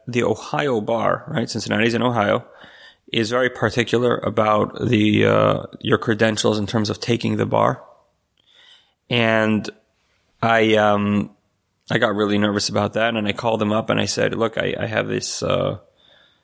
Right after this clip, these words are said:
bachelor's degree. It comes from Israel. I don't know that it's recognized in the U S." And they looked into it and they said, "Yeah, you're, you're in trouble. Like, you cannot, you cannot take the bar. You cannot become a licensed attorney in Ohio,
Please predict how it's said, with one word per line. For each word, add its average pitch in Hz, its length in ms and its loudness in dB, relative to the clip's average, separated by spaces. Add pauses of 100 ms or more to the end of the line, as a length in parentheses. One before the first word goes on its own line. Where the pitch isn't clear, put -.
(100)
bachelor's 127 460 0
degree. 107 220 0
It - 80 -2
comes 110 180 0
from 113 160 0
Israel. 127 400 2
I 104 100 2
don't 107 160 4
know 104 140 4
that 101 140 2
it's - 140 -4
recognized 107 480 -2
in 135 80 -2
the 147 80 -2
U 127 180 0
S." 123 200 -2
And 113 100 -2
they 113 80 2
looked 113 220 0
into 110 260 2
it 107 80 2
and 104 80 2
they 104 60 -2
said, 107 220 0
"Yeah, 120 220 2 (840)
you're, 101 400 0
you're 107 240 0
in 101 80 -2
trouble. 101 340 0
Like, 104 160 0
you 113 80 -2
cannot, 107 560 -2 (500)
you 123 120 -2
cannot 139 420 0
take 117 200 0
the 113 80 2
bar. 107 420 -2
You 113 100 -6
cannot 120 360 0
become 110 300 -2
a 107 60 2
licensed 107 560 0 (760)
attorney 117 380 2
in 110 100 2
Ohio, 113 720 2